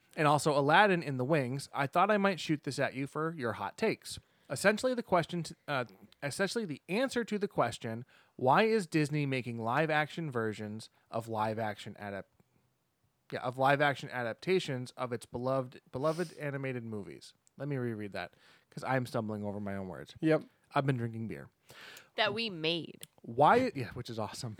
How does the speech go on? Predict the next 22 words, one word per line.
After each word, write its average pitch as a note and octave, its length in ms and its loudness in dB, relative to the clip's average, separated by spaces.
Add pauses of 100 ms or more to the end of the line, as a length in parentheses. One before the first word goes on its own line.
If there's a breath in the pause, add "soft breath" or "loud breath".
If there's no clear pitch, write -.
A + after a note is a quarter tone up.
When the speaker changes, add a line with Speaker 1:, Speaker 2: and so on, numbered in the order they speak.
(120)
Speaker 3:
<laughs> - 140 -14
Speaker 1:
So D#3+ 80 6
we D#3 100 12
went E3 160 8
to F#3 60 4
this E3+ 140 4
thing C#3+ 340 2
Speaker 3:
Yeah, C4+ 180 8
Speaker 1:
called, - 120 8
Speaker 3:
side C4+ 160 12
note, G#3 220 2
yeah, G#3+ 180 8
Speaker 1:
uh, B2+ 200 6
Speaker 3:
we C3+ 140 -12
Speaker 1:
so - 120 -4
Tiffany E3+ 200 2
and E3 100 2
I, B2+ 120 -4
you G3 160 -2
go. B2 180 -2 (280)
Speaker 3:
We, C4+ 180 -4
we, C4 320 0